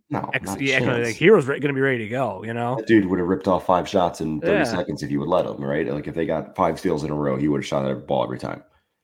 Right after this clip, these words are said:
Speaker 1: Um, yeah, I feel like we're talking too much about the Heat, though,
Speaker 2: Yeah.
Speaker 1: like, like, losing this, but I feel like maybe, is, is that just a product of Denver? Like, like, they don't, they don't wow you,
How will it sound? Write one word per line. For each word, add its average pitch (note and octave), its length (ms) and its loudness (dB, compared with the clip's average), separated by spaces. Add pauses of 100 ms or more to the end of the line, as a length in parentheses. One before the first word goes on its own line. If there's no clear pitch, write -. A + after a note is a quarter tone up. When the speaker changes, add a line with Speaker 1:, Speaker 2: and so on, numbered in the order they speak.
(540)
Speaker 1:
Um, B1 400 -10 (1300)
yeah, - 140 2
I - 60 0
feel - 120 2
like D3+ 80 4
we're A2 60 0
talking G2+ 200 6
too G2 80 4
much F2+ 120 2
about D2+ 140 0
the D2+ 60 -4
Heat, - 460 -2 (380)
though, D#2+ 180 4
Speaker 2:
Yeah. E3+ 240 8
Speaker 1:
like, G2 160 -4
like, D2+ 280 -2
losing D#2 420 -2
this, C#2 280 0
but - 480 -2 (1080)
I A2+ 60 -6
feel B2+ 140 6
like B2+ 120 4
maybe, G2+ 220 6
is, - 160 -4
is - 100 -8
that G2+ 100 -2
just G2+ 160 -10
a G2+ 40 -6
product F#2 420 -2
of D#2+ 160 -8
Denver? G2+ 480 -4
Like, E2+ 380 -6 (840)
like, F#2+ 220 -2 (240)
they F2+ 100 2
don't, G2 500 2 (800)
they F#2 80 0
don't G2 200 0
wow D#2 220 2
you, D#2 360 -4